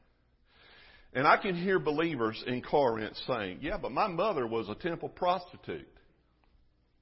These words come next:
You think you had it bad? So you have idolatry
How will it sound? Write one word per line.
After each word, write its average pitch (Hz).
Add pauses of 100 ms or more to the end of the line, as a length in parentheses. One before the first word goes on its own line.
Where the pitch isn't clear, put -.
(720)
You 104
think 151
you 160
had 165
it 160
bad? 208 (3250)
So -
you 170
have 185
idolatry 208